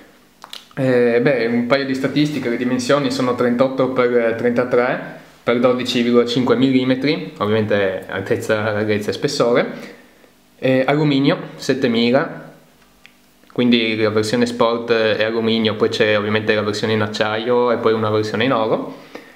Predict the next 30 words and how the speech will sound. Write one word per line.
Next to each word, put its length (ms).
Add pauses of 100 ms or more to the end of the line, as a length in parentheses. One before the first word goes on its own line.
(100)
Il 160
colore 360
è 40
questo 260
qua, 220
è 80
grigio 240
siderale, 800 (480)
ehm, 1040
cioè 160
questo 240
è 20
nero 260
siderale, 420
ma 80
esiste 240
anche 140
il 60
grigio, 300
volevo 240
dirvi. 540 (340)
E 200
il 60
materiale 480
alluminio, 460
come 180
vedete, 320
anodizzato 640
serie 280
settemila. 920